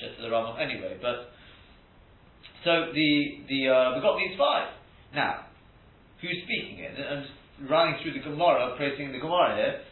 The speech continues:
who is that? If it's Rabbi Yehuda, right? If it's Rabbi Yehuda, well, that's a Malach Shein and Tzricha L'Guf. It's an Issa D'Oraisa.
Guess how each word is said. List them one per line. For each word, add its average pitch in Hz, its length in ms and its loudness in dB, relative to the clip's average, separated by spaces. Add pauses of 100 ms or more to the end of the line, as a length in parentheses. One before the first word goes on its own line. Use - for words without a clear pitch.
(280)
who 175 80 -2
is - 240 4
that? - 240 -8 (320)
If 294 120 6 (120)
it's - 160 -6
Rabbi 131 240 2
Yehuda, 135 880 2 (640)
right? - 280 4 (360)
If 262 80 4
it's - 200 0
Rabbi 135 280 2
Yehuda, 135 480 -2 (320)
well, 180 320 0 (400)
that's 113 160 -4
a 135 80 -10
Malach 143 320 4
Shein 131 160 -2
and 123 80 -10
Tzricha 117 160 -8
L'Guf. 120 320 -4
It's 120 80 -10
an 123 240 -8
Issa 135 240 -8
D'Oraisa. 135 480 0